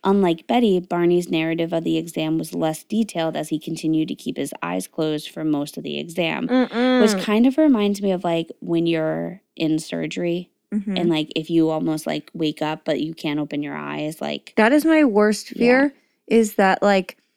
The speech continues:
Speaker 2: I'll have that thing where you're in surgery and you wake up but you can't speak or anything and you're still paralyzed because some of the medication they give you
Speaker 1: Yep.
Speaker 2: when you're under anesthesia just keeps you paralyzed,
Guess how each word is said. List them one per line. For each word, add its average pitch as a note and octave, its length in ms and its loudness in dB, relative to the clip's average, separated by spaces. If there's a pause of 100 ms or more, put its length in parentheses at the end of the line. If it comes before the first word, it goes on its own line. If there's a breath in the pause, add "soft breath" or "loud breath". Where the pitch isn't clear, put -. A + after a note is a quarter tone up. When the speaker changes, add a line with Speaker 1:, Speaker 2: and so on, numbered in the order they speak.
(360)
Speaker 2:
I'll G3+ 200 2
have F#3+ 180 0
that G3 180 4
thing G3 360 2
where F#3 520 4
you're F3+ 400 2
in F#3 280 -2
surgery F3+ 560 2
and F3 180 0
you F3 140 -2
wake F3 260 0
up F3+ 160 0
but - 180 -6
you F#3+ 80 -2
can't - 320 -2
speak - 640 -2
or A#3 160 4
anything B3 440 2
and G#3+ 80 2
you're F#3+ 100 2
still F#3 200 -2
paralyzed G#3+ 680 0
because G3+ 320 -2
some F#3+ 140 0
of F#3 60 0
the F#3 60 -2
medication F3 720 -4
they E3+ 100 -4
give C4+ 260 -2
you A#3+ 340 4
Speaker 1:
Yep. F#3+ 220 -8 (240)
Speaker 2:
when G3+ 160 -2
you're F#3+ 100 2
under F#3 140 2
anesthesia F#3+ 500 0
just F3+ 220 -2
keeps - 280 -4
you E3 80 -4
paralyzed, F3+ 680 0